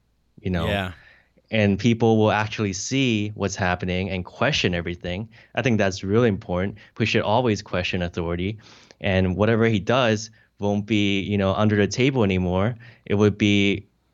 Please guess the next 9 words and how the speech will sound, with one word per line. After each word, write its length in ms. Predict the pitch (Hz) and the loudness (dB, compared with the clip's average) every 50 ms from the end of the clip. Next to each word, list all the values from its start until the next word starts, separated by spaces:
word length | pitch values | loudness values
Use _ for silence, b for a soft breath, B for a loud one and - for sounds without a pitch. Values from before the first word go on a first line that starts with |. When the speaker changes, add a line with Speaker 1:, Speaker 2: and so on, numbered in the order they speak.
| _ - | _ -4
Speaker 1:
on 220 | - 107 110 110 107 | 0 0 2 2 2
front 260 | 107 123 117 117 113 | 2 2 2 2 2
page 500 | - 139 135 151 139 107 98 - - - - | 0 0 0 2 0 0 -4 -6 -10 -10 -8
and 340 | 107 101 98 98 95 98 101 - | -4 -2 -2 -2 -2 -4 -4 -2
on 200 | 107 104 104 104 | 0 0 0 -2
C 220 | 107 - - 120 | -2 -2 0 0
N 100 | 117 117 | 2 2
N. 260 | 135 147 107 - - - _ _ _ _ _ _ _ _ _ _ _ - | 2 0 0 -2 -6 -14 _ _ _ _ _ _ _ _ _ _ _ -10
So 460 | - - 123 117 117 113 113 110 110 | -4 0 2 2 4 2 2 0 -2